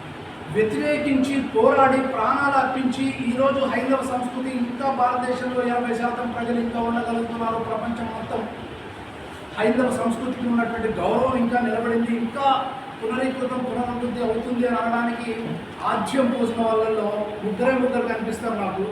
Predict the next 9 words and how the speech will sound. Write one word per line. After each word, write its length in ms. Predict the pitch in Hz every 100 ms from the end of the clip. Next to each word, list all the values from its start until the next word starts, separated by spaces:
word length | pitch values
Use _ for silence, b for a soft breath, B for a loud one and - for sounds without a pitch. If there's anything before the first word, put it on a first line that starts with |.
| - - - - - - 185
అదృష్టమో 560 | 185 254 262 269 262
దురదృష్టమో, 560 | 247 247 247 247 247 247
అందరూ 280 | 247 262 262
కూడా 120 | 269
నలభై 280 | 240 247 247
సంవత్సరాల 420 | 240 233 247 233
లోపల 200 | 233 240
చనిపోయిన 420 | 233 226 233 226
వాళ్ళే. 440 | 226 226 214 214